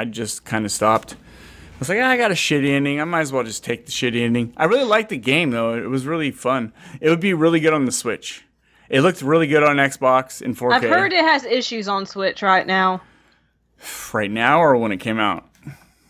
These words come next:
Speaker 2: Uh, when it came out. It might be fixed by now, but when it came out, it had issues with the
Speaker 1: Okay.
Speaker 2: frame rate.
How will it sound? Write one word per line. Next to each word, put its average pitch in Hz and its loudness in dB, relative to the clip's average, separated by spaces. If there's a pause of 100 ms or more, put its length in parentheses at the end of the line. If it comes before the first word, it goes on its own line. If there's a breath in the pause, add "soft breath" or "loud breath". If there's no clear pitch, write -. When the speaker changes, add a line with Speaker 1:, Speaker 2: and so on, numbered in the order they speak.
(120)
Speaker 2:
Uh, 240 0
when 240 0
it 220 -2
came 220 0
out. 202 0
It 240 0
might 294 0
be 294 -4
fixed 214 -8
by 196 -4
now, 185 -2
but 190 -6
when 214 -2
it 208 -6
came 214 -4
out, 196 2
it 185 -4
had 185 -2
issues 175 -6
with 208 4
the 208 6
Speaker 1:
Okay. 220 2
Speaker 2:
frame 190 4
rate. 180 2